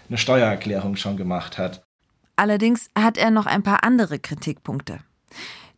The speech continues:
Speaker 2: Die Website wurde schon x-mal gefaked. Die Gefahr ist also durchaus da, dass Studierende versehentlich ihre Bankdaten auf einer Phishing-Website hinterlegen.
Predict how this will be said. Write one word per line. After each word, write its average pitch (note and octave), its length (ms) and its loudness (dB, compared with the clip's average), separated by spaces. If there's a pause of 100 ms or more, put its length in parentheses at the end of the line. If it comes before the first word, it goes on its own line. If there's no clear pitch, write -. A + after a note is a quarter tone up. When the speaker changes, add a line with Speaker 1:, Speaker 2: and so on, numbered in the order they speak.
Speaker 2:
Die A3+ 80 2
Website B3+ 500 4
wurde A#3+ 240 2
schon A#3 260 0
x-mal G#3+ 480 2
gefaked. F#3 640 -2 (180)
Die F#3 60 2
Gefahr F#3+ 460 2
ist - 140 -2
also F3+ 220 4
durchaus G#3 500 0
da, F3+ 380 2
dass G#3 200 0
Studierende G#3+ 600 0
versehentlich G#3+ 880 0
ihre G3 200 0
Bankdaten F#3+ 680 0
auf - 160 -4
einer G3 220 0
Phishing-Website D3 920 -2
hinterlegen. C#3 560 -4